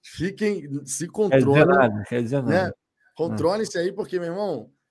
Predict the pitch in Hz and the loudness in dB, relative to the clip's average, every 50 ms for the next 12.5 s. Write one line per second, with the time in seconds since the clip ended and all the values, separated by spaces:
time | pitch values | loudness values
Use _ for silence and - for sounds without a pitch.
0 | _ _ _ _ _ _ _ _ _ _ _ - 123 123 135 139 139 139 156 185 | _ _ _ _ _ _ _ _ _ _ _ -10 -4 -2 -2 -2 -2 -4 -8 -8
1 | 202 190 175 - - 185 160 139 165 175 175 170 - 170 170 170 170 - 147 156 | -8 -10 -10 -8 -6 -6 -6 -4 -6 -6 -6 -6 -8 -8 -8 -10 -10 -10 -10 -10
2 | 175 180 - 160 156 160 156 170 165 170 - 170 165 175 - 170 170 175 180 175 | -10 -10 -10 -8 -8 -8 -6 -8 -8 -8 -10 -8 -8 -6 -4 -4 -4 -2 -4 -4
3 | 151 170 165 160 165 160 - - 196 220 226 220 180 175 196 196 208 240 269 277 | -4 -4 -4 -4 -4 -6 -6 -8 -6 -6 -4 -4 -4 -2 0 2 2 4 2 2
4 | 269 269 247 240 247 247 240 233 247 240 208 - - 220 240 233 226 170 - - | 0 0 0 2 2 0 -2 -2 -4 -4 -4 -2 0 4 8 8 8 8 6 -2
5 | - - - - - - 120 117 117 220 226 233 - - - 226 240 233 226 208 | -10 -20 -20 -18 -8 -2 2 4 6 6 6 6 4 4 4 4 4 6 4 6
6 | 226 262 277 269 240 202 185 - - - - - - - 117 117 123 120 117 107 | 8 8 8 8 8 6 4 0 -4 -8 -20 -14 -8 -4 0 2 2 2 2 2
7 | 101 98 101 104 110 107 104 104 113 113 117 117 101 101 - - _ _ - - | 2 0 0 0 0 0 0 0 -2 -2 -2 -2 -4 -6 -8 -12 _ _ -10 -4
8 | 113 117 113 110 98 - _ _ _ _ _ - - 110 110 110 107 101 101 104 | -2 0 0 0 -2 -6 _ _ _ _ _ -10 -6 -4 -2 -2 -4 -6 -8 -10
9 | _ _ _ _ _ _ _ _ - 123 139 151 151 151 151 143 139 135 131 120 | _ _ _ _ _ _ _ _ -8 -4 0 0 2 2 0 0 0 -2 -2 -4
10 | 117 123 127 123 120 110 - - - 123 117 - - - 139 143 131 120 127 139 | -2 -4 -4 -4 -6 -8 -10 -8 -8 -8 -8 -8 -8 -8 -6 -6 -6 -8 -10 -10
11 | 139 135 127 117 113 113 110 110 _ _ _ _ _ _ _ _ _ _ - - | -10 -10 -10 -8 -8 -10 -10 -12 _ _ _ _ _ _ _ _ _ _ -6 -2
12 | 180 202 202 - 226 202 156 117 - | -2 -2 2 4 4 4 4 2 -2